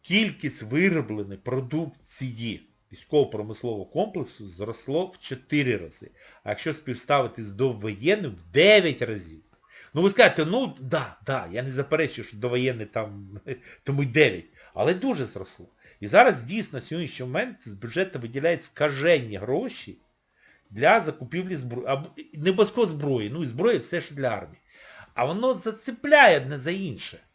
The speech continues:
І тому дійсно на сьогоднішній момент навіть... От ви працюєте на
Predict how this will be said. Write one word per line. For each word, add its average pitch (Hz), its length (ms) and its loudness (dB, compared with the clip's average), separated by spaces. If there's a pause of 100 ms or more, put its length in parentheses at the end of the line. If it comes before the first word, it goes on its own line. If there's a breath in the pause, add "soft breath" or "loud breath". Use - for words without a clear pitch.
(220)
І 95 60 -18
тому 247 280 0
дійсно 277 440 -2
на 131 60 -4
сьогоднішній 196 520 -8
момент 254 220 -6
навіть... 214 300 -2 (260 loud breath)
От 135 100 -6
ви 285 120 2
працюєте 185 600 2
на 156 400 0